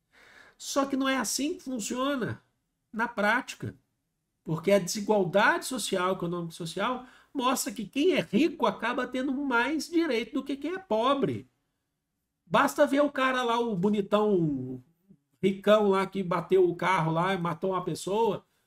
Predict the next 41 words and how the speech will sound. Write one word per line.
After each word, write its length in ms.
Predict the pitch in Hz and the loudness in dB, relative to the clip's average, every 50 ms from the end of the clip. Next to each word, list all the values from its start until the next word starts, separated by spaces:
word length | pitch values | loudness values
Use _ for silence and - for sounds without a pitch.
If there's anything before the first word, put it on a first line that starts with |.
| _ _ - | _ _ -12
o 80 | - 123 | -12 -6
carro 320 | - 202 196 175 170 170 | -2 0 2 2 2 2
de 100 | 151 160 | 4 4
luxo. 440 | 156 160 170 202 233 226 - - 147 | 4 4 4 2 2 0 -4 -4 -6
O 100 | 117 113 | -6 -6
que 120 | - - | -6 -8
aconteceu 420 | 311 311 311 269 - - 240 226 208 | -6 -4 -4 -4 -4 -2 -4 -4 -2
com 120 | - 202 | 0 0
ele? 360 | 196 185 165 143 123 117 117 _ _ _ _ _ _ _ _ | 0 2 0 0 -2 -4 -8 _ _ _ _ _ _ _ _
Tudo 160 | - 294 339 294 | -10 -6 -2 -2
bem, 180 | 254 262 254 | -2 0 0
pode 160 | 254 233 226 | 0 0 0
até 200 | 233 226 - 240 | 0 -2 -2 -4
acontecer, 640 | 254 254 262 254 269 254 202 - 220 220 214 214 - _ | -4 -4 -4 -4 -4 -4 -2 0 0 -2 -2 -4 -8 _
mas 120 | - 226 233 | -12 -10 -6
demora. 720 | 254 247 247 254 262 277 302 320 302 294 277 277 233 202 - - _ _ _ _ _ _ _ - | -6 -4 -2 -2 -2 -2 -2 -2 -4 -4 -6 -6 -8 -10 -12 -14 _ _ _ _ _ _ _ -8
Demora 360 | 240 226 220 226 226 233 233 | -6 -4 -2 0 0 -2 -2
mais. 480 | 220 208 202 214 220 202 - - - _ _ _ | -2 -2 -4 -4 -4 -6 -8 -10 -14 _ _ _
Agora, 180 | - - 208 220 | -6 -2 -2 -2
se 80 | 208 - | 0 0
fosse 200 | 220 208 - 220 | -2 -4 -2 -4
um 80 | 208 | -4
pobre, 640 | - - 196 208 226 233 240 247 196 139 120 120 - _ _ _ _ _ _ _ _ _ _ _ _ _ _ _ _ _ _ _ _ _ _ _ _ _ _ _ - - - - - - - - _ _ _ _ _ - | -2 0 0 2 2 0 -2 -2 -4 -4 -6 -8 -10 _ _ _ _ _ _ _ _ _ _ _ _ _ _ _ _ _ _ _ _ _ _ _ _ _ _ _ -20 -20 -20 -20 -20 -20 -20 -20 _ _ _ _ _ -6
É, 120 | 220 226 | -4 -4
o, 140 | 240 240 - | -4 -4 -2
é 80 | 240 226 | 0 0
o 140 | 226 214 | 0 0
tipo 420 | - - - 277 311 302 - - 277 | 0 0 4 6 6 4 4 0 -4
de 140 | 294 277 262 | -2 -4 -6
tratamento. 880 | - 262 262 254 - 262 254 240 180 165 185 214 226 208 - - 117 107 - - _ _ _ _ _ _ _ _ _ _ _ _ _ _ _ _ | -4 -4 -4 -4 -2 -2 0 2 2 2 2 2 0 -2 -8 -8 -10 -10 -10 -16 _ _ _ _ _ _ _ _ _ _ _ _ _ _ _ _
Então, 120 | - 220 | -6 -4
alternativa 880 | 226 208 202 190 156 139 147 120 120 - - 202 247 247 254 247 254 - - | -4 -4 -2 -4 -4 -4 -6 -8 -8 -6 -4 -4 -4 -4 -4 -6 -6 -6 -4
D. 240 | 170 175 175 180 185 | 0 2 2 2 2
A 80 | 180 185 | 2 -2
gente 200 | 196 - - - | -2 -2 -2 -4
não 140 | 339 320 320 | -4 -4 -4
tem 220 | - - 262 302 | -4 -4 -4 -4
essa 220 | 302 247 - - 262 | -2 -4 -4 -4 -4
isonomia 500 | 254 233 247 247 247 240 220 226 233 226 | -4 -4 -6 -6 -6 -6 -6 -6 -6 -6
de 100 | 214 214 | -6 -6
direitos, 520 | - 214 196 202 220 247 214 - - - | -4 -2 0 0 -2 -2 -6 -10 -16 -20